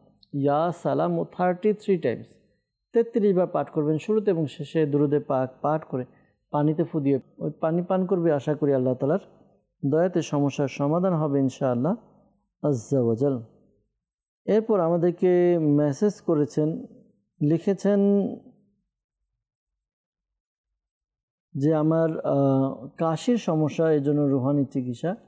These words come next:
জানতে চাই।" আল্লাহ তাআলা দয়া করুক, আল্লাহ তাআলা সমস্যার সমাধান করে দেখ। দর্শকবৃন্দ, যাদের কাশির সমস্যা, আহ, এই আমলটি করতে পারেন। আশা করি আল্লাহ তাআলা দয়া হবে।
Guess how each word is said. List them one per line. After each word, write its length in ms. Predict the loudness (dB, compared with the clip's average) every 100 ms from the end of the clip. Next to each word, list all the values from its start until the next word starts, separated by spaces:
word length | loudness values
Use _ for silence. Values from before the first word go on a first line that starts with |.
| _ _ _ _ -4
জানতে 340 | 0 2 2 0
চাই।" 280 | -2 -4 -8 _
আল্লাহ 180 | -4 -4
তাআলা 200 | 0 -2
দয়া 240 | 0 0 0
করুক, 220 | 0 0
আল্লাহ 180 | 0 -2
তাআলা 160 | -4
সমস্যার 400 | -6 -6 -6 -8
সমাধান 440 | -10 -6 -4 -2 -2
করে 160 | 0
দেখ। 160 | 0 -2 -6 _ _ _ -4
দর্শকবৃন্দ, 520 | -2 0 2 2 4
যাদের 220 | 2 2
কাশির 360 | 0 -2 -2 -4
সমস্যা, 580 | 0 0 0 0 -4 -4 _ _ _
আহ, 200 | -4 -2
এই 180 | -2 0
আমলটি 400 | 2 2 0 -2
করতে 360 | -2 -2 -2 -4
পারেন। 280 | -2 0 -2
আশা 200 | -4 -4
করি 220 | 0 0
আল্লাহ 180 | 0 -2
তাআলা 220 | 0 -2
দয়া 340 | 0 0 0
হবে। 300 | 0 -2 -4